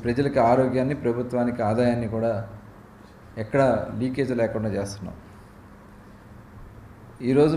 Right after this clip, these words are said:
మరి అన్ని బ్రాండ్స్, మల్టీనేషనల్ కంపెనీ బ్రాండ్స్ అన్నీ వచ్చినాయి. దాదాపు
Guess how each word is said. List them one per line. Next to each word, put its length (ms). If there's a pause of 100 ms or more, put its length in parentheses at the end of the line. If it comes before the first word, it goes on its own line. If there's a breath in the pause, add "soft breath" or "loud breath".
మరి 160 (640)
అన్ని 220
బ్రాండ్స్, 280 (100)
మల్టీనేషనల్ 640 (220)
కంపెనీ 360
బ్రాండ్స్ 320
అన్నీ 160
వచ్చినాయి. 320 (1500)
దాదాపు 440